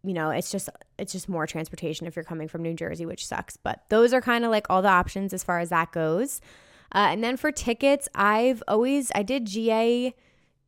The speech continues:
two times, and then I had V I P in twenty nineteen. Um, V I P is worth it if you guys want, like, the expedited entry, and they do have nicer air-conditioned bathrooms. And then you also have different V I P areas. So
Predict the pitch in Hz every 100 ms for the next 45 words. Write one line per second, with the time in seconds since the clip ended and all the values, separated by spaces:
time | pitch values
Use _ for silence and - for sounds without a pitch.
0 | _ - 233 233 - 262 285 302 285 208
1 | 196 208 220 208 202 190 196 - 202 190
2 | - 190 185 180 180 - 185 180 214 262
3 | 269 - - - 196 214 226 202 277 330
4 | 330 277 269 269 269 - _ _ _ -
5 | 208 208 208 220 262 247 214 220 214 196
6 | 208 202 196 185 185 139 185 - 156 196
7 | 208 196 185 - 190 202 202 202 202 160
8 | 185 185 185 190 190 180 180 180 185 170
9 | 170 175 196 175 - 175 175 165 170 214
10 | 226 247 262 - - - - 202 202 196
11 | 190 170 180 202 180 190 185 175 185 -
12 | 180 151 175 170 165 190 - 170 165 139
13 | 156 - - 180 175 175